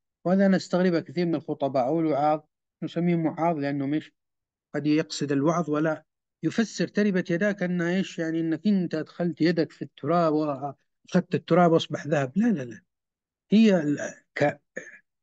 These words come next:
كمعنى هي المقصود بها الدعاء، ودعاء مش يعني طيب، يعني دعاء تربت يداك أي افتقرت يداك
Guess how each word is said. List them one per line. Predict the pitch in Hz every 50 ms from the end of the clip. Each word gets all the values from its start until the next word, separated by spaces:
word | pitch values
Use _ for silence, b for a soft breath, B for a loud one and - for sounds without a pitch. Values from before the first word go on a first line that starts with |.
| _
كمعنى | - 135 175 196 175 175 175 190
هي | 214 240 208 - - 190 202
المقصود | 190 190 185 180 - - 220 196
بها | 208 202
الدعاء، | 190 175 175 170 143 135 - _ _ _ _ _ _ _ _ -
ودعاء | 135 165 165 175 170 - 208 196
مش | 208 220 - - - -
يعني | 202 180 175 175 175 170 160 156 143 131 127
طيب، | 123 - 156 151 139 123 107 101
يعني | 92 107 117
دعاء | 107 127 127 147 156 151 143
تربت | 147 165 165 165 151 151 147
يداك | 143 143 170 170 -
أي | 165 165 147
افتقرت | - - - 208 202 - - 165 160 147 -
يداك | 151 147 156 185 196 185